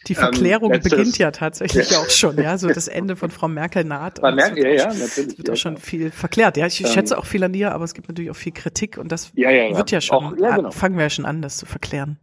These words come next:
Speaker 2: Ja, ja. Ich glaube, dass man, äh, die Dinge dann ein bisschen entspannter sieht. Also ich glaube schon auch, dass sehr viel Humor im Spiel ist und dass wir uns auch viele Dinge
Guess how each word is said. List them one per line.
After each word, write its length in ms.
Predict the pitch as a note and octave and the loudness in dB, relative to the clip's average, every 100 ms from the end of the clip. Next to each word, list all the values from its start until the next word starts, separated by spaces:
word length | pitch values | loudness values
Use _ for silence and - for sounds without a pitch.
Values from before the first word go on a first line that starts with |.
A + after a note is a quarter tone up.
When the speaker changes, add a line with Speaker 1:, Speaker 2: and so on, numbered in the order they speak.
| - | -2
Speaker 2:
Ja, 160 | A2+ F#2+ | 0 0
ja. 60 | - _ _ | -4 _ _
Ich 120 | - - | -8 2
glaube, 300 | C#3 D3+ D3 | 4 4 2
dass 200 | C#3+ D3 | -2 0
man, 240 | C3 C3+ | -2 -4
äh, 40 | C3 A2+ | -8 -10
die 220 | - B2+ | -2 2
Dinge 220 | C3+ C#3 | 6 6
dann 260 | B2 A#2+ A#2 | 4 2 -2
ein 160 | A#2+ | -2
bisschen 200 | A2+ - | -2 -2
entspannter 400 | A2+ - A#2 G#2+ | -2 -2 -2 0
sieht. 260 | G#2 A#2 - | 2 2 2
Also 160 | G#2 A#2 | -2 -2
ich 140 | - | -2
glaube 260 | B2 A2+ B2 | 2 2 2
schon 260 | D3 C#3 | 2 2
auch, 160 | B2 A2 | 0 0
dass 240 | A#2+ - | -2 0
sehr 140 | B2 A2+ | 0 0
viel 200 | B2 A2+ | -2 -4
Humor 440 | A2+ G#2+ A2 A2 - | -6 -2 0 0 -2
im 60 | A2+ | -4
Spiel 380 | - C#3 C#3 | -2 2 4
ist 360 | C#3+ C3+ - - | 4 2 -2 -4
und 220 | A2+ A2 | -4 -2
dass 300 | G#2+ - - | -2 -4 -4
wir 160 | A2+ A2+ | -2 0
uns 180 | A2 - | -2 -6
auch 160 | A2+ | -6
viele 200 | - C3+ | 2 2
Dinge 240 | C3 C3+ | 4 2